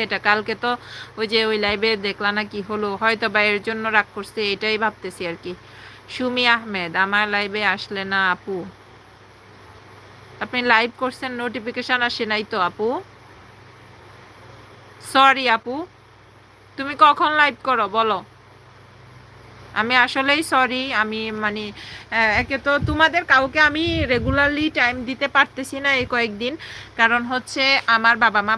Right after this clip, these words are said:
বাসায় আছে, তারপর হচ্ছে মানে কাজ করতেছিলাম, কাজ করাইতেছিলাম, করতেছিলাম না। এই যে আমার, উম, বাড়িতে হচ্ছে পাহাড়ি এলাকা তো, হ্যাঁ, শুনো না, মাঝে মাঝে পাহাড় ভেঙে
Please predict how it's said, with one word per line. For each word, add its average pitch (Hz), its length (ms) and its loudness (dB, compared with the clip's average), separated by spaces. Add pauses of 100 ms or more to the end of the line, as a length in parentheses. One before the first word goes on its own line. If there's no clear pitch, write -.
বাসায় 226 380 0
আছে, 320 200 -2 (540)
তারপর 202 300 0 (100)
হচ্ছে 220 280 -6 (320)
মানে 214 180 -2 (480)
কাজ 359 160 4 (120)
করতেছিলাম, 262 560 -8 (340)
কাজ 247 120 0 (120)
করাইতেছিলাম, 277 720 2 (140)
করতেছিলাম 220 600 -4
না। 151 60 -4 (540)
এই 214 120 -2
যে 226 80 6 (120)
আমার, 208 200 0
উম, 190 460 -2 (140)
বাড়িতে 214 340 0 (100)
হচ্ছে 214 180 0 (120)
পাহাড়ি 277 300 4
এলাকা 302 220 2 (120)
তো, 392 80 4 (1160)
হ্যাঁ, 196 340 2 (420)
শুনো 311 280 4
না, 302 60 6 (100)
মাঝে 285 280 2
মাঝে 269 160 2 (140)
পাহাড় 247 360 4
ভেঙে 254 260 -2